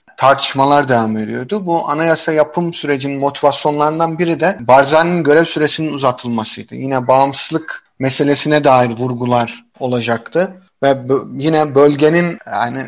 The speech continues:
sınırları tam belli olmayan haritası ve tartışmalı bölgelerin ele alınacağı bir kapsam, bir mahiyet olacaktı anayasada. A-, ancak maalesef bu da gerçekleşemedi. İki bin on beşteki anayasada Türkmenler tarafından çok aşırı derecede eleştirilmişti. Çünkü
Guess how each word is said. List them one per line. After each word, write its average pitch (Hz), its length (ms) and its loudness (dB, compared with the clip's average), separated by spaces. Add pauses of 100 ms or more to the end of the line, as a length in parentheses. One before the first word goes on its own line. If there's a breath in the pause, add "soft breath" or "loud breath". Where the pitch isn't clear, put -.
sınırları 143 800 2
tam 147 240 0
belli 147 240 2
olmayan 147 480 -2
haritası 156 840 -2
ve 135 100 0
tartışmalı 143 640 2
bölgelerin 143 580 2
ele 147 200 2
alınacağı 143 580 2
bir 147 160 -6
kapsam, 147 640 -2 (100)
bir 135 80 0
mahiyet 135 840 0 (220)
olacaktı 123 600 -2
anayasada. 117 760 -4 (160)
A-, 156 240 2
ancak 190 380 4
maalesef 185 480 2
bu 196 80 -2
da 151 340 4
gerçekleşemedi. 131 880 -2 (220 soft breath)
İki 214 160 -4
bin 226 60 2
on 233 200 2
beşteki 220 360 0
anayasada 214 760 2
Türkmenler 196 420 0
tarafından 185 440 0
çok - 320 -4
aşırı 185 340 -2
derecede 151 420 2
eleştirilmişti. 127 880 -4
Çünkü 190 340 -2